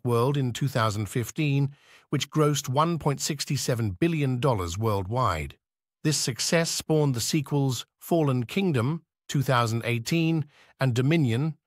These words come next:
twenty twenty-two, with Chris Pratt and Bryce Dallas Howard leading the trilogy under the direction of filmmaker Colin Trevorrow. The addition of, ah,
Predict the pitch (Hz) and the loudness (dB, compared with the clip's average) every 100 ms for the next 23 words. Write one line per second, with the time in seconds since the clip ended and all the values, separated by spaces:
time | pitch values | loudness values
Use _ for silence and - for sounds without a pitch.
0 | _ - 139 117 107 120 107 104 - 180 | _ -4 -2 -2 -2 -2 -2 -4 -2 0
1 | 175 175 - _ _ _ - 113 - 175 | 2 0 -6 _ _ _ -6 -2 -2 -2
2 | - 170 156 151 - _ - 135 117 139 | 0 0 0 -2 -12 _ -4 -2 2 2
3 | 143 - 143 131 123 - 180 156 117 110 | 2 0 0 2 0 0 2 4 2 0
4 | 131 175 180 170 156 - 113 98 113 107 | 0 0 0 0 -2 -2 -2 -2 -2 -4
5 | - _ _ _ 151 151 147 143 147 147 | -6 _ _ _ 2 2 2 2 2 2
6 | 185 - 190 185 185 _ - 143 - 190 | 2 0 2 0 -4 _ -4 -4 0 0
7 | 165 151 143 139 143 - _ _ _ _ | 2 4 2 4 2 0 _ _ _ _
8 | - 160 147 143 139 156 131 113 90 69 | 2 4 4 2 2 2 2 2 0 -2
9 | 64 _ _ _ _ _ _ _ _ 117 | -10 _ _ _ _ _ _ _ _ -4
10 | 104 147 151 135 110 120 143 160 | -2 0 0 0 4 6 6 4